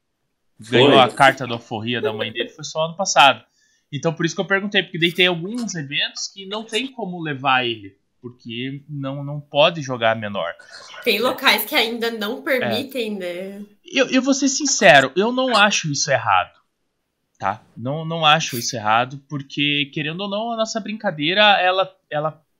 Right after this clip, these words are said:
Speaker 1: pode muito machucar. É, eu sou a prova viva, eu tenho problema de audição, porque um abençoado me explodiu num evento.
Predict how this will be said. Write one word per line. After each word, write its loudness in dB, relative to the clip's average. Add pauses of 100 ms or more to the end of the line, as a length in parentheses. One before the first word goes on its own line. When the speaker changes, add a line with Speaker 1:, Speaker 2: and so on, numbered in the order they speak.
Speaker 1:
pode 6
muito -6
machucar. -2
É, -12
eu -2
sou -4
a -2
prova 0
viva, -4
eu -6
tenho -8
problema -10
de -8
audição, -4
porque -18
um -8
abençoado 2
me -8
explodiu -10
num -18
evento. -8